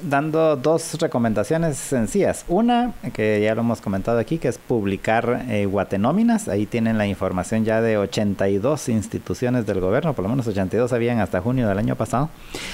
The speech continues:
Y, eh, ahí, eh, solo se necesita que publiquen los nombres de las personas, cuánto ganan y en dónde trabajan. Y ya de ahí ya dependerá de los ciudadanos guatemaltecos que se pongan a, a auscultar ahí qué está, qué, qué, qué,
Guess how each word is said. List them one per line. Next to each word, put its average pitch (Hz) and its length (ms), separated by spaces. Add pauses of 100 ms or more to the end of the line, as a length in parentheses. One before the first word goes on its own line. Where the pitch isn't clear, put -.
(240)
Y, 233 320
eh, 127 320
ahí, 120 200 (220)
eh, 135 160
solo 143 340
se 117 120
necesita 117 260
que 117 160
publiquen 120 500
los 104 220
nombres 123 480
de 117 80
las 104 160
personas, 123 800
cuánto 113 340
ganan 131 320
y 107 60
en 95 120
dónde 104 280
trabajan. 165 600
Y 104 400
ya 104 760
de 98 120
ahí 110 220
ya 107 240
dependerá 107 560
de 113 140
los 104 180
ciudadanos 120 400
guatemaltecos 107 560
que 98 80
se 95 100
pongan 110 380
a, 92 180 (240)
a 107 60
auscultar 123 560
ahí 117 160
qué 123 120
está, 131 340
qué, 123 320
qué, 127 440
qué, 120 500